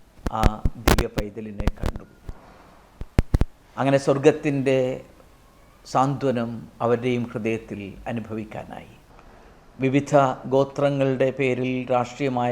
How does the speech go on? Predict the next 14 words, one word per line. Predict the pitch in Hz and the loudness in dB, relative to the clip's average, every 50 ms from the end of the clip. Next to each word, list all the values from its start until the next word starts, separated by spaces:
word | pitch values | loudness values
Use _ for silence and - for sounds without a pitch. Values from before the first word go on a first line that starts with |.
| 120 - | 0 0
പല | 127 123 120 113 127 | 0 0 2 2 2
കാരണങ്ങൾ | 120 123 120 131 135 131 127 127 123 117 - | 2 2 2 0 -4 -2 -2 -2 -2 -2 -4
കൊണ്ട് | 120 117 117 104 110 - - - - - - - - - - - - - - - - - - - - | -4 -6 -4 -4 -6 -8 -8 -12 -20 -20 -20 -20 -20 -20 -20 -20 -20 -20 -20 -20 -20 -20 -16 -4 0
നിരന്തരമായ | 120 123 135 135 131 139 139 135 127 127 123 120 117 117 120 120 - - 135 127 | 2 2 2 2 2 4 4 6 6 6 4 2 4 2 0 -2 -2 -2 -2 -4
ആക്രമണങ്ങളുടെ | - - - 135 131 131 123 120 120 120 120 117 117 123 123 113 - - 139 | -2 -2 -2 -2 0 0 0 -2 -2 -2 -2 -2 0 2 0 0 0 -4 -4
നിര | 135 123 143 143 - 135 | 0 2 2 2 2 2
തന്നെ | 120 120 117 117 | 0 0 -2 -4
നടന്നു. | 113 101 110 104 - - - - - - - - _ - - - - - - - - - - - - - - - - 110 | -4 -6 -6 -10 -14 -18 -20 -20 -20 -20 -20 -20 _ -20 -20 -20 -20 -20 -20 -20 -20 -20 -20 -20 -20 -20 -12 -2 0 2
അവരുടെ | 110 120 117 123 117 123 117 120 | 4 4 4 4 2 0 2 2
മുറിവുണങ്ങിയിട്ടില്ല. | 117 123 135 127 127 127 120 120 117 117 117 113 104 - 101 98 - - - - - - - - _ - - - - - - 113 120 | 2 2 2 2 2 2 2 0 -2 -2 -4 -6 -8 -10 -14 -14 -14 -16 -18 -20 -20 -20 -20 -20 _ -20 -20 -20 -20 -20 -10 -6 -6
ഈ | 127 120 - | -6 -4 -2
സാഹചര്യങ്ങളിൽ | 131 117 107 - 131 107 127 110 113 113 110 110 110 107 107 - - - - - - _ _ - _ _ _ _ _ _ _ _ _ _ _ - _ - 135 | -2 -2 -2 -4 -4 -4 -4 -4 -4 -4 -6 -6 -8 -8 -10 -14 -18 -20 -20 -20 -20 _ _ -20 _ _ _ _ _ _ _ _ _ _ _ -14 _ -2 -2
ഈശ്വരൻ | 151 147 - - 147 139 139 135 135 110 | -2 0 0 2 2 2 2 2 0 0
ജനിക്കണം | 131 123 123 117 - 135 123 120 117 | -2 -2 -2 -2 -4 -4 -4 -2 -2